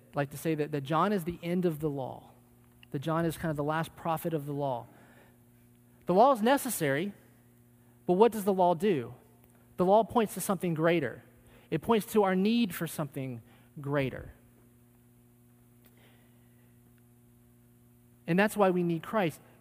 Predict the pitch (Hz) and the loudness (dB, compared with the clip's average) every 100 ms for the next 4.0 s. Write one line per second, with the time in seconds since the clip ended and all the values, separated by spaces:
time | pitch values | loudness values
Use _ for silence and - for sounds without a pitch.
0 | - - 170 165 196 208 214 - - - | -20 -6 -2 2 4 4 2 -6 -12 -2
1 | 202 170 - - - - 165 143 165 156 | -2 -2 -8 -20 -20 -14 -12 -4 -2 0
2 | 123 - - - 151 143 185 180 - - | -2 -10 -16 -10 -6 0 2 2 -4 -8
3 | 170 - 185 180 151 170 151 165 156 139 | -8 0 2 2 0 -2 0 2 2 2